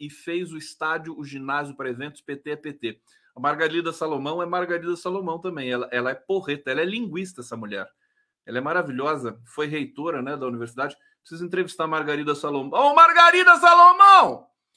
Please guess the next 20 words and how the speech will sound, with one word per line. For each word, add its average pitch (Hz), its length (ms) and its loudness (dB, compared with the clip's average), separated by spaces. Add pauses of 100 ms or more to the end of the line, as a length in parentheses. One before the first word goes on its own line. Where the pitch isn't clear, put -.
(520)
É, 185 320 2
Mel 220 320 0
Oliveira 208 460 -4
Santos: 165 300 -12
"Condão, 208 340 -6
qual 240 160 -4
foi 247 140 -10
o 226 40 -8
filme 220 240 -14
que 208 120 -14
mais 214 260 -10
te - 100 -20
causou 190 300 -8
impacto 190 720 -6
ou 185 220 -2
que 190 160 -16
você 170 360 -10
achou 170 300 -8
mais 175 240 -8
bonito? 147 720 -14